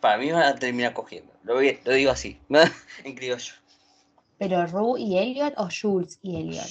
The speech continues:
Speaker 1: Jules y Elliot o un trío. Todo puede pasar en esta serie, ¿eh?
Speaker 2: <laughs> Todo puede pasar en, en Euforia. Pero, bueno, no
Speaker 1: Un
Speaker 2: sé.
Speaker 1: cuar-,
Speaker 2: No
Speaker 1: un
Speaker 2: sé, no sé qué
Speaker 1: cuarteto, así.
Speaker 2: pasa.
Speaker 1: <laughs> Ay, Dios mío.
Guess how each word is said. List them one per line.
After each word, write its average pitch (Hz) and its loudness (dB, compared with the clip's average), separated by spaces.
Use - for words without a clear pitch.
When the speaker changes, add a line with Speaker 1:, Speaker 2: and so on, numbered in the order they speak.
Speaker 1:
Jules 147 -12
y 127 -10
Elliot 185 -4
o 127 0
un 131 -10
trío. 113 -14
Todo 196 2
puede 165 4
pasar 151 4
en 139 6
esta 127 0
serie, 117 -2
¿eh? 143 -8
Speaker 2:
<laughs> 359 -6
Todo 262 6
puede 233 4
pasar 208 4
en, - -6
en 208 0
Euforia. 190 0
Pero, 190 2
bueno, 175 -4
no 214 -6
Speaker 1:
Un - -6
Speaker 2:
sé. - -12
Speaker 1:
cuar-, - -2
Speaker 2:
No 226 -10
Speaker 1:
un - -
Speaker 2:
sé, 262 0
no 226 -4
sé 254 0
qué 254 0
Speaker 1:
cuarteto, 220 0
así. - -8
Speaker 2:
pasa. - -8
Speaker 1:
<laughs> - -
Ay, 131 -2
Dios 127 -10
mío. 120 -12